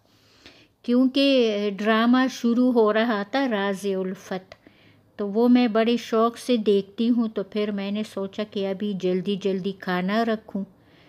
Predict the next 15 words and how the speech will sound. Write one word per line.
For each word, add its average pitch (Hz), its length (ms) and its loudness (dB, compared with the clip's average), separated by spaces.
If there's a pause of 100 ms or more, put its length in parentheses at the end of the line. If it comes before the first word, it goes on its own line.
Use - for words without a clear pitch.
(260)
तो 220 80 -4
उस 240 280 -4
जल्दी 247 460 4
जल्दी 247 400 2
के 254 140 -4
चक्कर 233 500 -4
में 208 160 -4
ना 220 140 -4
मैं 214 340 -4
आपको 202 480 -6
लुक 208 340 -4
दिखाना 185 560 -4
भूल 170 380 -6
गई, 156 260 -8 (1300)
क्योंकि 240 560 0